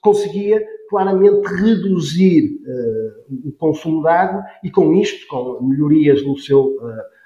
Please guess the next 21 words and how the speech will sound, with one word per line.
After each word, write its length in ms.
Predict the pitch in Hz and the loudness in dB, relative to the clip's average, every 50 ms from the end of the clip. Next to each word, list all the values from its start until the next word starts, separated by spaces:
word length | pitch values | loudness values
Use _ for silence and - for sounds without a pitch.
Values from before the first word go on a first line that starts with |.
| _ _ _ | _ _ _
no 120 | 135 135 127 | -2 -2 -2
seu, 460 | 135 - 156 147 135 135 127 120 117 113 | -2 0 2 4 4 4 2 0 -4 -6
eh, 420 | 113 113 110 110 - - - _ _ _ | -6 -8 -8 -12 -18 -20 -20 _ _ _
custeio 460 | - - - - 196 180 160 151 143 | -14 -12 -4 0 2 2 4 2 2
industrial 760 | 139 - - - - 147 156 160 170 180 208 220 220 - - - - - - _ _ - | 0 -2 -4 -4 -2 0 0 2 2 2 2 0 0 -4 -8 -12 -16 -20 -20 _ _ -6
e, 160 | 180 175 180 | 0 2 2
acima 340 | 165 - - 170 151 156 147 | 2 2 0 2 2 2 2
de 140 | 147 - - | 0 -2 -4
tudo, 380 | - 170 175 185 180 170 123 117 | -2 0 0 0 0 -2 -4 -4
ou 120 | 120 127 | -4 -4
acima 260 | 127 - - 139 139 | -6 -4 -2 -2 -2
de 80 | 139 139 | -2 -2
tudo, 240 | 202 - - 139 120 | -4 -4 -4 -4 -6
ou 60 | 123 | -6
em 60 | 131 | -6
paralelo, 560 | 127 - 147 147 147 147 151 160 156 160 165 - - - - - _ _ _ _ | -4 0 2 4 4 4 4 4 4 2 0 -4 -8 -14 -18 -20 _ _ _ _
a 60 | - 147 | -14 -6
tal 300 | - 175 165 165 - - | -4 -2 -2 -2 -2 0
pegada, 680 | 196 180 160 147 156 170 160 160 160 156 151 160 160 | 0 0 2 2 4 4 4 4 2 2 0 -2 -4
eh, 460 | - - 160 156 156 160 160 160 165 | -4 -4 -2 -2 -2 -2 0 0 0
ambiental, 800 | 160 156 135 151 160 156 147 156 170 156 123 113 110 - - | 0 0 2 2 2 2 2 2 2 0 0 0 -4 -8 -12